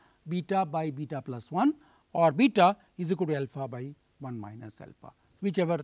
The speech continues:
relations you want to use, you will get from this equation. Suppose, according to the manufacturer, a transistor has parameter alpha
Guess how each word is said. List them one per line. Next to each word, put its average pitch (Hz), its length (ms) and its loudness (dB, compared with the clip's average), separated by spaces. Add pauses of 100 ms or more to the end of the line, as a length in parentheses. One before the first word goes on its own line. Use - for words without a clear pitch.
(140)
relations 127 420 -8
you 143 120 -4
want 120 200 -8
to 165 80 -6
use, 233 360 2 (640)
you 180 80 -4
will 202 100 4
get 160 300 2 (260)
from 156 320 -2 (580)
this 139 220 -10
equation. - 460 -16 (200)
Suppose, 254 680 8
according 202 420 6
to 233 60 0
the 220 100 2
manufacturer, 196 640 2 (160)
a - 80 -8
transistor 196 560 2
has 196 260 4
parameter 190 500 0
alpha 220 460 4